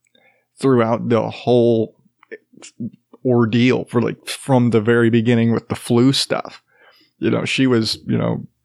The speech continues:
in there checking and like, "Oh, I hope you feel better," you know, well wishes. And I was like,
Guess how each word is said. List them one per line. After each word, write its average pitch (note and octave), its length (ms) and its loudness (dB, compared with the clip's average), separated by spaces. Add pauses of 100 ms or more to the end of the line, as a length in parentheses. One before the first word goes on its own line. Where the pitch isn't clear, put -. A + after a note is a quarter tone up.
(120)
in C3+ 220 2
there A#2 220 2
checking A#2 360 -2
and A2 120 -4
like, A2+ 180 -2
"Oh, D#3 240 -2
I D3 60 0
hope C3 200 0
you A#2+ 60 -6
feel E3+ 260 2
better," D3+ 480 2
you C3+ 100 0
know, A2+ 400 0
well A#2+ 220 0
wishes. A2+ 360 -4
And A#2+ 180 -2 (520)
I C3+ 40 -2
was C3 120 0
like, C3 160 -2